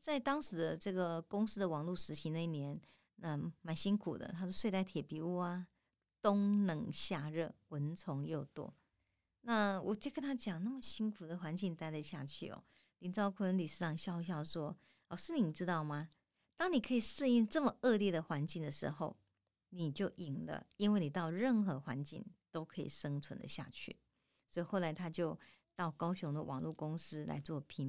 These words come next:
面设计。最后呢，他就觉得那他可以呢成立自己的工作室，因为这样缘故呢，他真的自己呢就学会了自我独立。那其实想来哦，他自己一直觉得人生是要有梦想的，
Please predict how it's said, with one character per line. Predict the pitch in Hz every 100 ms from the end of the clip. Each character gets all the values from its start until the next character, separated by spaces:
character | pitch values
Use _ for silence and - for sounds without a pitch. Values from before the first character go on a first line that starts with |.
| 143
面 | 160 139
设 | - 151
计。 | 131 - - - _ _ -
最 | 240 208
后 | 208 190
呢， | 175 175 - _ _
他 | 202
就 | 208
觉 | 190 147
得 | 147 151 -
那 | 202 196
他 | 180 196
可 | 190 185
以 | 165
呢 | 151
成 | 147 156
立 | 156
自 | - 156
己 | -
的 | 123
工 | - 147
作 | 151 - -
室， | - - - _ _ _ _ _ -
因 | 269
为 | 240
这 | 233
样 | 196
缘 | 165 170
故 | 190
呢， | 175 151 156 - _ _
他 | - 185
真 | 196
的 | 180
自 | 175
己 | 185 -
呢 | 160 151
就 | 170
学 | 156 -
会 | 151 180
了 | 147
自 | 143 - 170
我 | - - 165
独 | 156 -
立。 | 165 - 180 _ _ _ _ _ _ _ _
那 | 208 202 185 175
其 | - 226
实 | 240 240
想 | 240 202 147
来 | 143 147
哦， | 165 160 147
他 | 190
自 | 190 -
己 | - -
一 | 175
直 | 165 147
觉 | - 151
得 | 156 160 -
人 | 165
生 | 170 208
是 | 208
要 |
有 | 165
梦 | 151 165 139
想 | - - -
的， | -